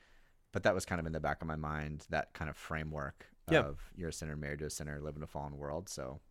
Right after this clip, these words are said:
Speaker 1: of course, things are hard.
Speaker 2: Right.
Speaker 1: So let's just acknowledge that. But now let's, like, figure out how to move forward.
Speaker 2: Yeah.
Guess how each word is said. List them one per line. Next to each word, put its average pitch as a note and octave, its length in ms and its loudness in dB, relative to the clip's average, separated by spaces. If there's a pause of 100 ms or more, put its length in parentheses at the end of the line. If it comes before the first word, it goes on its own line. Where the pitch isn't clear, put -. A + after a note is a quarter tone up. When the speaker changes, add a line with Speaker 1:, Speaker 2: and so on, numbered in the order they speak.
(200)
Speaker 1:
of - 80 -20
course, D2+ 200 -4
things E2 240 -6
are G2 60 0
hard. G#2+ 260 4 (200)
Speaker 2:
Right. D3 200 6 (100)
Speaker 1:
So D#2 280 -2
let's E2 160 0
just - 160 -2
acknowledge D#2 400 0
that. C3 180 6
But F2+ 100 -2
now E2 120 0
let's, D2+ 220 -4
like, D2 140 -4
figure D2+ 200 0
out B1+ 60 2
how D2+ 60 -4
to D#2 60 -4
move D2+ 180 -6
forward. D2 460 -4
Speaker 2:
Yeah. G2+ 180 4